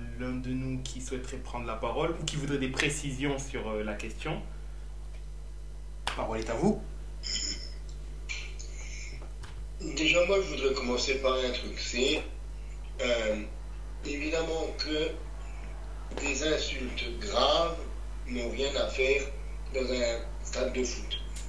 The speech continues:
Speaker 2: Que ça soit envers les joueurs, envers les supporters, envers les arbitres ou envers, euh, les supporters adverses, tout simplement.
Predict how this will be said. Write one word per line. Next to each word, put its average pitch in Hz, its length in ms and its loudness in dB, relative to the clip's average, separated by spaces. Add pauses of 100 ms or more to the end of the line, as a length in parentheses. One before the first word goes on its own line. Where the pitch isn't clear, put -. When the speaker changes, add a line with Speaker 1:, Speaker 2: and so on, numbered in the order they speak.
Speaker 2:
Que - 120 0
ça 135 180 10
soit 131 340 6 (120)
envers 131 260 6
les 123 160 4
joueurs, 147 560 4 (220)
envers 143 360 2
les 127 140 0
supporters, 139 840 2 (440)
envers 151 380 6
les 123 240 0
arbitres 151 440 2 (600)
ou 156 80 0 (200)
envers, 143 480 4
euh, 131 280 8
les 127 80 0
supporters 131 480 0
adverses, 110 440 2
tout - 120 -2
simplement. - 880 0